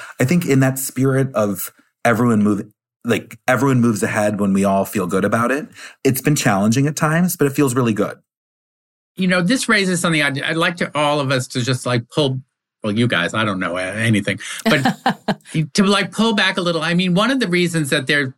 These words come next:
Speaker 2: everybody's scrambling for talent is there's not enough talent coming into the design industry. And I'd love to get a sense from you guys,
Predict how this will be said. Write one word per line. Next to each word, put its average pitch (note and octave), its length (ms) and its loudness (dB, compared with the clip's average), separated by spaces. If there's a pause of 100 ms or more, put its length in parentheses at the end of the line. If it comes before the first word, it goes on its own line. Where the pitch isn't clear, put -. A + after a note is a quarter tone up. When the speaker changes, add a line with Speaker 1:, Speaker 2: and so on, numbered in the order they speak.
(140)
Speaker 2:
everybody's C#3+ 400 0
scrambling C3+ 400 0
for C3 100 -2
talent D#3+ 460 -2
is D3+ 140 -2
there's D#3 240 0
not C#3 300 0
enough A#2+ 260 -2
talent C3 480 -2
coming A#2 400 -2
into G3+ 320 0
the G2 120 -2
design E2+ 420 -4
industry. D#2+ 480 -4
And G#2+ 100 -2
I'd C3+ 180 0
love F#3 220 0
to G#3 80 -2
get E3 160 0
a C3 60 0
sense C3 320 -2
from A#2+ 200 -2
you A2 160 0
guys, G2+ 460 0